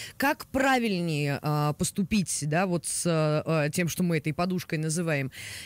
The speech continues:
Эти деньги лучше для собственного спокойствия хранить, а, в наличке условно дома, или же они тоже все-таки должны работать, пусть и в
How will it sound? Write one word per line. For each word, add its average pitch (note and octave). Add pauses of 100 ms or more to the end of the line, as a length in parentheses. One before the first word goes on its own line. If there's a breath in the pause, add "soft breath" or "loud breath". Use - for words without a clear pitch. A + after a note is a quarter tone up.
Эти A#3+
деньги C#4+
лучше C4
для E3
собственного A3
спокойствия D3+
хранить, G#3 (100)
а, E3+
в D#3
наличке G#3+
условно F#3+
дома, C#4+
или C#4
же F3+
они F#3
тоже D4 (100)
все-таки A3+ (320 loud breath)
должны F#3+
работать, A3
пусть B3+
и A#3
в G3